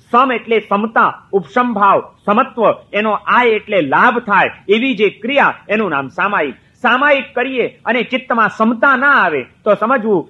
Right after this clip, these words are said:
કે આપણી ક્રિયા માત્ર ખોખું રહી ગયું. બે ઘડીને માટે ભૂલી જતો હતો કે હું કોઈક મગધનો રહેવાસી છું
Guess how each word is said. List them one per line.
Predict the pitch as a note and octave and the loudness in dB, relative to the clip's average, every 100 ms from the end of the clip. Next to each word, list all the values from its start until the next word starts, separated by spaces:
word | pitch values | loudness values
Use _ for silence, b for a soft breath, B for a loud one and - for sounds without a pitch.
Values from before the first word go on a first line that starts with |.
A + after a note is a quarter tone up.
| _ | _
કે | G#3 | -2
આપણી | G3 G#3 G#3 | -2 -2 -6
ક્રિયા | - G#3+ G3+ | -4 -2 -2
માત્ર | E3+ G#3+ F#3 | -2 -4 -4
ખોખું | E3+ G3 G3+ F3 | -4 -4 -2 -2
રહી | D#3+ A#2+ | -2 -2
ગયું. | A2 A2 _ F3 | -8 -12 _ -2
બે | A#3 D4 | 2 2
ઘડીને | A3+ C4 B3 A3+ | 2 0 -2 -4
માટે | A3 A3+ G3+ | -4 -2 -4
ભૂલી | C#3 G3 D4 | -2 -2 0
જતો | C4+ C4 B3 | 0 0 2
હતો | A#3+ F#3 | 2 0
કે | - - | 0 2
હું | A#3 B3+ | 2 4
કોઈક | B3 F3+ | 0 0
મગધનો | F#3 G#3+ A3 A3 | 2 2 2 2
રહેવાસી | D#3 D#3+ F#3 F3+ E3 | 2 4 2 0 -6
છું | - | -8